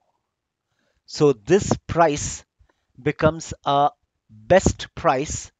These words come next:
to set our target. So you can set your target at around one nine eight five. Okay, the exact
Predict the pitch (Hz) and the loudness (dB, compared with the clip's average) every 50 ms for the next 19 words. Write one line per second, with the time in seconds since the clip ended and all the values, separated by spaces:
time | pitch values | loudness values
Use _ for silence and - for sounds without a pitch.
0 | _ _ _ _ _ _ - 139 131 - - - 139 135 - - _ - 117 113 | _ _ _ _ _ _ -10 -10 -8 -8 -6 -6 -6 -6 -6 -12 _ -10 -8 -6
1 | 113 117 117 110 _ _ _ - 120 107 95 90 - - _ - - _ _ _ | -6 -8 -8 -12 _ _ _ -10 -10 -10 -10 -10 -16 -20 _ -20 -20 _ _ _
2 | _ _ _ _ _ _ _ _ _ _ _ _ _ _ _ _ - - 143 127 | _ _ _ _ _ _ _ _ _ _ _ _ _ _ _ _ -4 -2 -2 -2
3 | 127 127 120 135 120 123 - - 180 185 180 - 170 147 131 - 135 131 139 127 | -2 -4 -6 -6 -8 -8 -6 -2 -2 -2 -2 0 -2 -2 0 0 -2 -4 -4 -4
4 | 143 - - 123 127 139 120 123 120 123 123 123 120 127 127 127 127 127 123 120 | -6 -6 -6 -10 -10 -8 -4 -2 -2 -2 -4 -4 -2 -2 -2 -2 -4 -12 -12 -10
5 | 120 117 120 120 117 107 113 123 123 117 - - _ _ _ _ _ _ _ _ | -10 -10 -10 -12 -14 -12 -10 -10 -10 -10 -12 -18 _ _ _ _ _ _ _ _
6 | _ _ _ - - - 208 139 104 110 - - - - _ _ _ _ _ _ | _ _ _ -8 0 2 2 2 2 -2 -12 -16 -20 -20 _ _ _ _ _ _
7 | _ _ _ _ _ _ - - - - 151 135 147 143 123 113 160 156 151 - | _ _ _ _ _ _ -14 -12 -6 -6 -4 -2 -2 -4 -2 -2 -2 -2 -2 -6
8 | - | -10